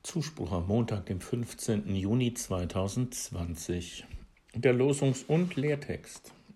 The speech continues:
Losungstext Jesaja sechsundzwanzig, neunzehn. „Deine Toten werden leben.“ Und Paulus im zweiten Korintherbrief vier,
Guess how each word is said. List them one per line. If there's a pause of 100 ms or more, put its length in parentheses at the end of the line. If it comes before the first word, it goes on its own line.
(580)
Losungstext
Jesaja
sechsundzwanzig,
neunzehn. (1600)
„Deine
Toten
werden
leben.“ (1600)
Und
Paulus
im
zweiten
Korintherbrief
vier,